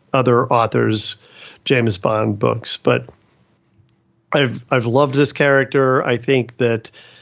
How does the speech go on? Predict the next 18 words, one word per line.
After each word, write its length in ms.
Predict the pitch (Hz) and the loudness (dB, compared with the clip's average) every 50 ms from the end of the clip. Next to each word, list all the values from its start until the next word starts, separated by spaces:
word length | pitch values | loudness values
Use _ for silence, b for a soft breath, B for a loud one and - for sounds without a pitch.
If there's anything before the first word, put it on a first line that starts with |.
| B B B B _ | B B B B _
uh, 200 | - 120 117 117 | -4 -4 -2 -2
Daniel 400 | 107 - 143 151 147 143 139 135 | 0 2 2 4 4 4 4 2
Craig 600 | 135 - - 139 139 135 135 131 127 120 127 123 123 b b b b b _ _ _ _ | 2 0 0 2 2 4 2 2 0 -2 -4 -8 -8 b b b b b _ _ _ _
brought 400 | - 139 139 135 123 127 - - | 0 2 2 2 2 0 -4 -6
something 800 | - - 147 127 - - 143 131 127 123 123 120 120 113 117 - _ _ _ _ _ _ _ _ _ _ _ _ _ _ _ _ _ _ - | -2 -2 -2 0 0 0 0 2 2 2 0 0 0 -2 -4 -8 _ _ _ _ _ _ _ _ _ _ _ _ _ _ _ _ _ _ 0
new 280 | 143 147 160 180 175 170 | 2 4 4 6 6 6
and 160 | 160 143 135 | 6 4 4
different 440 | 139 147 - 160 156 147 143 131 - _ _ - | 2 0 2 2 2 2 0 -2 -6 _ _ -4
to 460 | - 147 143 139 139 135 131 131 123 | 0 2 4 4 4 4 2 2 0
the 100 | 127 135 | -2 -4
character, 420 | 127 - 151 139 139 131 - 139 123 | -2 0 2 2 2 2 2 0 0
br-, 320 | 110 120 139 139 - - _ _ | 2 0 0 0 0 -4 _ _
br-, 160 | - 143 160 - - - | -6 -4 -4 -4 -2 -2
like, 200 | 139 127 110 117 - _ _ | -2 -2 -2 -4 -12 _ _
brought 300 | - 147 143 143 156 - | 0 0 2 2 0 -2
some, 440 | - - 147 135 131 127 127 123 - _ _ _ _ _ _ _ _ _ _ _ _ _ _ _ _ | -2 0 2 2 2 2 0 0 -4 _ _ _ _ _ _ _ _ _ _ _ _ _ _ _ _
some 300 | - - 139 127 120 113 | -4 -2 0 0 0 -2
gruff 640 | 110 - - 117 120 139 160 170 - - - - | -4 -4 -2 0 2 2 2 0 -2 -8 -16 -18